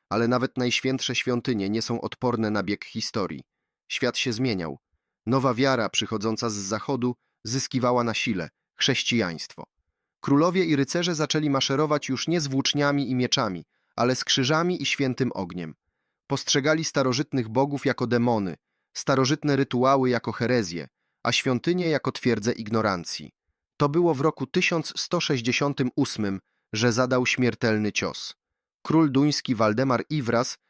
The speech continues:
ze swoim arcybiskupem Absalonem rozpoczął kampanię mającą na celu zniszczenie ostatnich bastionów słowiańskiego pogaństwa.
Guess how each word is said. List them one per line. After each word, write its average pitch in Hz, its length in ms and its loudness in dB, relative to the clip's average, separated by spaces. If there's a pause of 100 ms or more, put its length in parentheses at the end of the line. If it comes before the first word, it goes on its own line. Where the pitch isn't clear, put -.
(180)
ze 117 160 0
swoim 139 380 2
arcybiskupem 117 840 -2
Absalonem 131 640 0 (380)
rozpoczął 156 500 0
kampanię 143 480 0
mającą 127 460 0
na 117 140 0
celu 123 280 0
zniszczenie 123 600 0
ostatnich 131 520 -2
bastionów 113 560 -2
słowiańskiego 104 720 0
pogaństwa. 104 720 -4